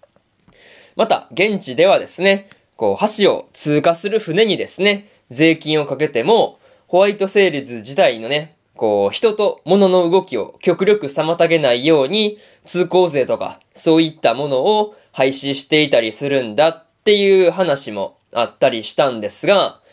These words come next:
なんかね、そういう工夫がされていたりするっていうのは面白いなぁと感じたところではありますね。それと、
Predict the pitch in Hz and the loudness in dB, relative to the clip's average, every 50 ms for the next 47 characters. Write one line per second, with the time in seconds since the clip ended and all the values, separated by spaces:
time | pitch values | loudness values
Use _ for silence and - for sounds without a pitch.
0 | _ _ _ _ _ _ - 175 - 143 139 143 151 151 151 - - 160 165 165 | _ _ _ _ _ _ -2 0 2 2 0 0 0 -4 -6 -4 0 2 2 4
1 | 160 156 156 156 147 143 180 175 165 175 165 156 143 139 143 135 - - - 170 | 4 2 2 0 0 0 -2 -2 0 0 0 0 2 2 2 0 0 -2 -2 0
2 | 143 143 143 139 147 143 139 139 131 113 107 107 104 - 147 147 170 180 180 - | 0 0 -2 0 0 0 2 2 2 0 0 0 -8 -8 -4 0 0 0 -2 -4
3 | _ _ 190 190 196 208 202 180 139 113 92 - - _ _ _ _ - 120 127 | _ _ 2 2 2 2 2 2 2 0 0 -4 -10 _ _ _ _ -10 -2 0
4 | 127 123 - - 135 127 120 117 113 107 120 143 147 131 - - 107 92 90 - | 0 0 0 -2 0 2 2 2 2 2 0 2 0 -2 -2 -4 -8 -8 -8 -12
5 | _ _ _ _ _ _ _ - 135 123 123 123 110 104 101 107 101 98 - 117 | _ _ _ _ _ _ _ 0 0 0 0 -4 -10 -10 -6 -6 -6 -4 -4 -4
6 | 107 113 110 110 110 107 131 170 208 220 208 190 165 131 110 87 - - 117 110 | 0 2 2 2 2 2 2 0 2 2 0 0 0 0 -2 -4 -6 -8 -8 -8
7 | 107 101 101 101 104 - - _ 98 107 131 143 151 151 156 160 _ _ _ _ | -8 -8 -10 -10 -10 -12 -16 _ -2 -2 0 0 -2 -4 -6 -12 _ _ _ _
8 | _ _ _ _ _ _ _ _ _ _ _ _ _ _ _ _ _ _ _ _ | _ _ _ _ _ _ _ _ _ _ _ _ _ _ _ _ _ _ _ _
9 | _ _ _ _ _ _ _ _ _ _ _ - 190 196 196 196 185 175 - _ | _ _ _ _ _ _ _ _ _ _ _ 0 2 2 4 4 2 0 0 _
10 | _ | _